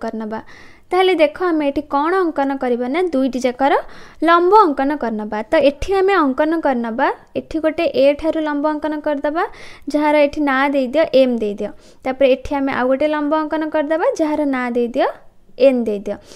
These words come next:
ତାହେଲେ ଆମେ ଏ ଏମ୍ ଆଉ ଡି ଏନ୍ ଅଙ୍କନ କଲେ, ଯୋଉଟାକି ଏ ଏମ୍ ଲମ୍ବ ବି ସି ଅଙ୍କନ କଲେ, ଡି ଏନ୍ ଲମ୍ବ ଇ ଏଫ୍ ଅଙ୍କନ କଲେ। ତ ସେଇଟା ଲେଖିଦିଅ, ଏ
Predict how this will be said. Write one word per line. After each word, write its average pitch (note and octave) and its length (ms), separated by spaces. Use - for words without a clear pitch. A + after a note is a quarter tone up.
ତାହେଲେ C#4 220
ଆମେ C#4 180
ଏ C4 100
ଏମ୍ F4 300
ଆଉ C#4+ 140
ଡି C4 100
ଏନ୍ C4+ 220
ଅଙ୍କନ B3 320
କଲେ, D#4 260
ଯୋଉଟାକି C#4 360
ଏ D4 120
ଏମ୍ F4 180
ଲମ୍ବ B3 340
ବି A#3+ 160
ସି - 160
ଅଙ୍କନ D4+ 300
କଲେ, F4 220
ଡି C4+ 140
ଏନ୍ C#4 200
ଲମ୍ବ A#3+ 260
ଇ E4+ 80
ଏଫ୍ G#4 160
ଅଙ୍କନ C4+ 400
କଲେ। A3 240
ତ A3 140
ସେଇଟା C#4+ 260
ଲେଖିଦିଅ, B3 500
ଏ C#4+ 180